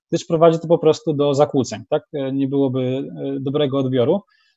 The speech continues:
dla odbiorców. W związku z tym nie można tego robić w sposób zdecentralizowany. Musi być pewnego rodzaju podmiot, który, e, koordynuje, em, tą alokację tych licencji. Jeżeli jest jeszcze chwilę czasu, spojrzę, ile mam czasu,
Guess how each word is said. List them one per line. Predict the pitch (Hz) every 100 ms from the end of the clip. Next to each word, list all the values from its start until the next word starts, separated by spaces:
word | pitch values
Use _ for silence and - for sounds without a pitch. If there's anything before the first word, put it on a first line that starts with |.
| _ -
dla | 131 131
odbiorców. | 135 127 123 120 214 226
W | _ _ _ -
związku | 190 220
z | -
tym | 202
nie | 196
można | 240 196 202
tego | 190 170 165 160 -
robić | 156 170 175
w |
sposób | - 175 151
zdecentralizowany. | 135 147 139 160 156 143 147 131 110
Musi | 151 160
być | 165 -
pewnego | 156 156 151
rodzaju | 156 147 143 139
podmiot, | 208 180 170
który, | - 156 151 139
e, | 135
koordynuje, | - 170 160 156 160 151 117 117 _ _ _ _ _ _
em, | 139 127 127 123 127 135 127
tą | 160 160
alokację | 143 143 143 139
tych | 131 131
licencji. | 120 110 117 - _ _ _ _ _ _ _ _ - -
Jeżeli | 143 165
jest | 180
jeszcze | 160 143
chwilę | 185 156
czasu, | 180 151
spojrzę, | 123 165 151
ile | 147
mam | 139
czasu, | 135 175 - 147 226